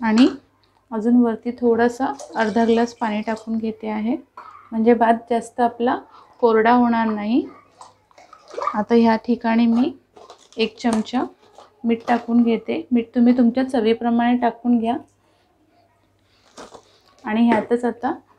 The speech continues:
बारीक चिरलेली कोथिंबीर टाकून घ्यायची आहे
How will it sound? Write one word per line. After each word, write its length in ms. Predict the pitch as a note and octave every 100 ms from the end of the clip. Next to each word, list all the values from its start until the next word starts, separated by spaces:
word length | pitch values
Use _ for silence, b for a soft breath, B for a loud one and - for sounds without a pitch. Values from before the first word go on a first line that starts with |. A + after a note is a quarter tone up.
| -
बारीक 300 | A3 G#3 G#3+
चिरलेली 560 | - B3 A3+ A3+ B3+ D#4+ _ -
कोथिंबीर 560 | G#3+ G#3+ A3+ A3 A#3
टाकून 340 | A3+ G#3 A3 A3
घ्यायची 360 | A3 G#3 G#3+
आहे 280 | G#3 G3